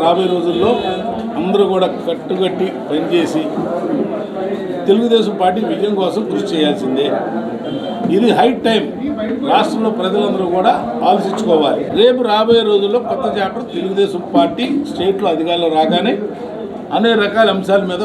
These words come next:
పోలవరం, అమరావతి, ఇరిగేషన్ ప్రాజెక్ట్స్,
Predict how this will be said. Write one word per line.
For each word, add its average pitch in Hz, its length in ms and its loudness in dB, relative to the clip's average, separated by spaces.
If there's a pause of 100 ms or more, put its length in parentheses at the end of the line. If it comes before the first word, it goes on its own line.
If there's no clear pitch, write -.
(180)
పోలవరం, 160 480 0 (760)
అమరావతి, 170 560 2 (720)
ఇరిగేషన్ 190 460 2
ప్రాజెక్ట్స్, 170 440 -2